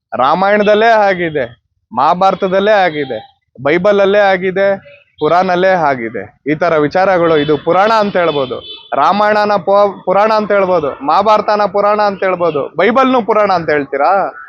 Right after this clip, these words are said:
ಕುರಾನ್ನು ಪುರಾಣ ಅಂತ ಹೇಳ್ತೀರಾ? ಎಲ್ಲಾರು ಪುರಾಣ, ಎಲ್ಲಾರು ಕತೆ ಅಂತ ಹೇಳ್ತೀರಾ? ಸಾಧ್ಯನೇ ಇಲ್ಲ. ದಯವಿಟ್ಟು ನೀವು, ನೀವು ಯಾವುದೇ ಧರ್ಮದವರಾಗಿರ್ಲಿ,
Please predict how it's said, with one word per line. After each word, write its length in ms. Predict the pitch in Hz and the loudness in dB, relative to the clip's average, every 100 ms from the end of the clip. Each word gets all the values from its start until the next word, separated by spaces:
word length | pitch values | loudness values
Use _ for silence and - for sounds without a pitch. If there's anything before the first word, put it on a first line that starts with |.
| - _ | -20 _
ಕುರಾನ್ನು 420 | 196 240 285 269 | 0 2 2 2
ಪುರಾಣ 320 | 226 226 214 202 | 0 0 2 0
ಅಂತ 200 | 180 160 | -2 -2
ಹೇಳ್ತೀರಾ? 680 | 156 147 151 160 185 135 - - - - | -2 -2 -2 -2 -2 -4 -10 -20 -8 0
ಎಲ್ಲಾರು 460 | 180 226 277 277 240 | 2 4 4 2 0
ಪುರಾಣ, 240 | 233 226 | 0 2
ಎಲ್ಲಾರು 340 | 208 208 226 | 2 2 0
ಕತೆ 240 | 220 180 208 | 0 -2 -2
ಅಂತ 200 | 196 185 | -2 -2
ಹೇಳ್ತೀರಾ? 580 | 170 151 151 139 156 135 - - | -2 -2 -4 -2 -2 -6 -14 -4
ಸಾಧ್ಯನೇ 480 | 143 165 175 170 156 | -2 0 0 2 0
ಇಲ್ಲ. 180 | 135 127 107 107 - - 139 | 0 0 -2 -10 -18 -12 -2
ದಯವಿಟ್ಟು 640 | 160 202 202 185 196 202 196 - - - - 147 | 0 2 2 0 0 0 -2 -10 -14 -14 -6 -2
ನೀವು, 320 | 202 269 269 | 0 2 2
ನೀವು 440 | 247 226 170 - | 2 2 0 0
ಯಾವುದೇ 460 | 151 175 226 240 247 | 0 2 4 2 2
ಧರ್ಮದವರಾಗಿರ್ಲಿ, 1200 | 202 202 214 208 196 180 175 170 170 196 202 - | 2 0 0 0 0 0 -2 -4 -4 -6 -8 -14